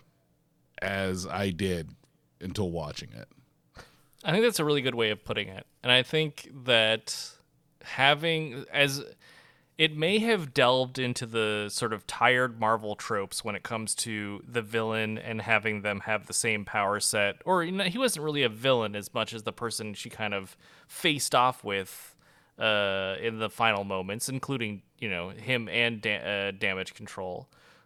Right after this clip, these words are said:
Speaker 2: Kamran and Damage Control, I should say. Uh, but, uh, I really thought, um, the way that they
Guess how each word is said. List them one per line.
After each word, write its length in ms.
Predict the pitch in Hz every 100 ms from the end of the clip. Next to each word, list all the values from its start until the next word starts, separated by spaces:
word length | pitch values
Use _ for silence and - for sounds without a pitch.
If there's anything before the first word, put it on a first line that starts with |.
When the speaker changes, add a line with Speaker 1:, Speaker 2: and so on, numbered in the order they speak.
| -
Speaker 2:
Kamran 500 | 120 110 98 92 98
and 140 | 98
Damage 300 | 95 90 90
Control, 300 | - - 98
I 60 | 101
should 160 | 95
say. 240 | - 110 110 _ - - _ _
Uh, 580 | - 131 127 120 117 113 107 -
but, 440 | 131 127 131 - -
uh, 800 | 110 135 123 120 117 113 113 113 - _ _ _ _ -
I 420 | 139 151 156 156 147
really 320 | 139 165 175 170
thought, 560 | - 151 143 143 139
um, 720 | - 131 123 117 110 107 107 110 _ _ _ _
the 100 | 139
way 560 | 123 127 127 123 127 127
that 260 | 117 120
they 540 | 120 117 110 104 107